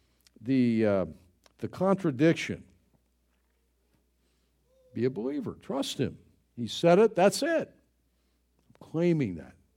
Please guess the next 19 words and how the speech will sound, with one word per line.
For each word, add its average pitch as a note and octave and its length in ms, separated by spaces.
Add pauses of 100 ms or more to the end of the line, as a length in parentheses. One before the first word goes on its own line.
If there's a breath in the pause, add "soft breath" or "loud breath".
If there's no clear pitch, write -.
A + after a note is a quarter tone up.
(100)
The G2 60
promises, G3 880
I - 40
believe E3+ 420
'em. G2+ 160
I D2 80
stand A3 440
upon F2 300
it. - 280 (800)
If - 60
God F#3 260
be G3 80
for G#3+ 320
us, G3 140
who G#3 120
can A3 200
be A#3 120
against A3+ 480
us? - 380